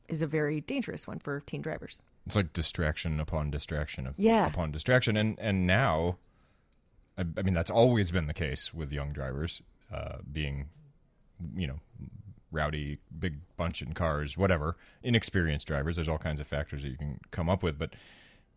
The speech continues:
Speaker 2: but now, and this was also in Heidi's, uh, column in the Tribune, uh, uh,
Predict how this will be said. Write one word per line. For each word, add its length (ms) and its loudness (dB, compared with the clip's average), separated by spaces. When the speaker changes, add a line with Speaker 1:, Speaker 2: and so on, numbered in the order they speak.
Speaker 2:
but 220 2
now, 340 4
and 120 2
this 120 -4
was 120 -4
also 260 -2
in 180 -2
Heidi's, 520 -2
uh, 320 -6
column 360 4
in 60 -2
the 80 -4
Tribune, 440 -2
uh, 20 -8
uh, 140 -8